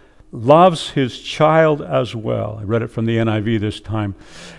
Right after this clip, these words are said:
"Everyone who believes that Jesus is the Christ is born of God, and everyone who loves the Father loves his child as well." There's an interesting story in the book of Second Samuel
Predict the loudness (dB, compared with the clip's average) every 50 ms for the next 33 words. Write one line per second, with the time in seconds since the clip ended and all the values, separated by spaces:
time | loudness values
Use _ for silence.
0 | -20 _ 0 2 4 4 6 8 8 8 8 6 6 6 6 8 8 6 6 4
1 | 2 2 2 4 4 4 4 4 0 -4 -4 -4 -4 -4 -6 -2 4 4 4 4
2 | 4 0 -4 -6 -2 0 0 2 4 2 4 6 4 6 6 4 2 4 4 4
3 | 4 4 4 2 2 2 2 4 4 4 4 2 0 -4 -8 -8 -10 -4 -2 0
4 | 2 2 4 2 2 0 0 -4 -8 -2 0 2 2 2 0 -2 -8 -10 -10 -10
5 | -12 -18 -20 _ -10 -6 -6 -4 -2 -2 -2 -2 -4 -6 -10 -16 _ _ -12 -10
6 | -10 -8 -8 -8 -8 -8 -10 -12 -14 -16 -18 _ _ _ _ _ _ _ _ _
7 | _ -20 _ _ _ _ _ _ _ _ _ _ _ _ _ _ _ _ _ _
8 | _ _ _ _ _ _ _ _ _ _ _ _ _ _ _ _ _ _ _ _
9 | _ _ _ _ _ _ _ _ _ -20 _ -20 -20 -20 -20 -20 -20 -20 -20 -20
10 | -20 -20 -20 -20 -20 -20 -20 -20 -20 _ -20 -20 -20 -20 -20 -20 _ _ _ _
11 | -20 -20 -20 -4 -2 0 2 4 6 6 6 4 4 0 -2 -2 -2 -2 -2 -4
12 | -6 -2 0 2 4 6 4 4 4 2 0 0 -2 -4 -6 -8 -10 -14 -14 -12
13 | -6 -6 -6 -4 -4 -6 -4 -4 -4 -4 -6 -10 -6 -4 -2 -2 0 0 -2 -2
14 | -4 -6 -8